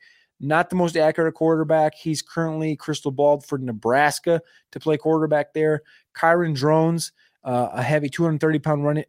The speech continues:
two hundred thirty pound quarterback from Baylor, didn't really do a lot in his time there. He's going to Virginia Tech. Austin Reed, the quarterback that transferred up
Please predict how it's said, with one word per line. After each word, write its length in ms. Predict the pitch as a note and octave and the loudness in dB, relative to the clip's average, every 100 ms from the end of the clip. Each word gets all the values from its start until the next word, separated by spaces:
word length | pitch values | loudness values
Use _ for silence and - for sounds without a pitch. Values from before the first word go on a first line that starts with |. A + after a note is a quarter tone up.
| _ | _
two 100 | - | -2
hundred 160 | G#3 F#3+ | 0 2
thirty 140 | F#3 F3 | 2 2
pound 160 | D#3 | 0
quarterback 540 | - E3+ F3 D#3 D#3 D3 | 2 4 4 4 2 0
from 180 | C3+ | -8
Baylor, 400 | A#2 D3 D#3 D3+ | -2 2 4 2
didn't 220 | D3 D3 D3 | 0 -4 -2
really 160 | C#3+ | -2
do 180 | C#3 C#3+ | 0 0
a 20 | |
lot 300 | C3+ C3+ C3 - | 2 2 0 -6
in 100 | C#3 | -4
his 180 | C3+ B2+ | -4 -4
time 360 | - C3+ C3+ | -4 -2 0
there. 300 | C3+ C3+ C3 - - _ | 2 2 0 -6 -20 _
He's 80 | - | -10
going 180 | D3 C#3 | -6 -4
to 140 | C#3 | -4
Virginia 440 | B2 C3+ C3 C3+ G#2+ - | -4 -4 -2 -2 -4 -4
Tech. 400 | F3+ E3 - - _ _ _ - | 0 0 -2 -20 _ _ _ 0
Austin 480 | D#3+ F3+ - E3+ | 2 2 -2 -4
Reed, 480 | C#3 D3 E3+ C#3+ A#2 | 0 2 2 2 -2
the 80 | C3 | -6
quarterback 640 | - F3 E3+ C#3+ D3 C#3+ | -2 0 2 2 0 0
that 180 | C#3 B2 | -2 -6
transferred 520 | - C#3+ C3+ - C#3 _ | -4 -4 -2 -4 -6 _
up 260 | D#3+ D#3 | 0 0